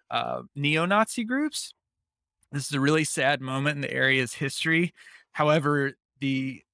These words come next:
citizens of Sandpoint, for the most part, reacted at this time negatively towards those groups, even going so far as to form a human r-, humans' rights task force in opposition. And I'll also point out in,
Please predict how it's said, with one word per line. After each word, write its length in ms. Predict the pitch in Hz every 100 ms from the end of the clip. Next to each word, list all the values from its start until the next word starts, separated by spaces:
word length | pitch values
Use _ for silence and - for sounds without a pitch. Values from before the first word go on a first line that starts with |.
| _
citizens 480 | - 190 185 - 151
of 100 | 131
Sandpoint, 580 | - 175 175 - 151 139
for 120 | -
the 80 | 135
most 320 | 135 165 -
part, 280 | - 139 123
reacted 560 | 127 131 156 180 139 123
at 120 | 113
this 180 | 127 -
time 380 | 131 123 127
negatively 600 | 135 165 190 160 - 120
towards 340 | - 131 117 -
those 280 | 117 110 -
groups, 460 | 104 120 123 - - _ _ -
even 240 | 143 143
going 260 | 135 139 135
so 180 | - 131
far 280 | - 135
as 120 | 131 -
to 80 |
form 300 | 127 143 135
a 40 | 131
human 460 | - 147 143 135
r-, 180 | 123 127 -
humans' 460 | - 185 185 156 135
rights 520 | 131 135 139 - - - _ _
task 340 | 160 170 175 -
force 440 | - 135 120 -
in 80 | 123
opposition. 840 | 123 123 117 117 147 - - - - _ _ _ - - _
And 80 | -
I'll 80 | 131
also 360 | 151 170 170 147
point 320 | 165 143 139
out 240 | 135 131 -
in, 240 | 135